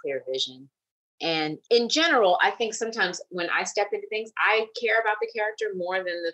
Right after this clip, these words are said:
filmmaker sometimes, you know what I mean? Like, like, it's your job to protect or to understand that story and to deliver it.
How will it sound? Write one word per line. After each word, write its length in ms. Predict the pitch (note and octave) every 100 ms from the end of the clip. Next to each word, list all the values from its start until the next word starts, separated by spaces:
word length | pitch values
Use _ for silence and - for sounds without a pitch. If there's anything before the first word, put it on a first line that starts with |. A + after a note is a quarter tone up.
| -
filmmaker 400 | F#3 F#3+ G3 -
sometimes, 500 | A3+ A3+ A#3+ A3+ A#3
you 60 |
know 100 | A3+
what 100 | A#3
I 40 | A3+
mean? 180 | A#3+ A3
Like, 180 | F3+ -
like, 160 | F3 F3
it's 220 | F#3+ -
your 200 | F#3+ F#3+
job 300 | F3+ E3 E3
to 80 | - -
protect 460 | D#3+ E3 D#3 - - _ _ - - -
or 100 | D#3+
to 160 | - C#3+
understand 480 | D#3 E3 F3 D#3 D3
that 160 | C3+
story 400 | - E3+ D#3 D3+
and 80 | C#3+
to 100 | E3
deliver 420 | C#3+ C#3+ D#3 F3+
it. 140 | F#3+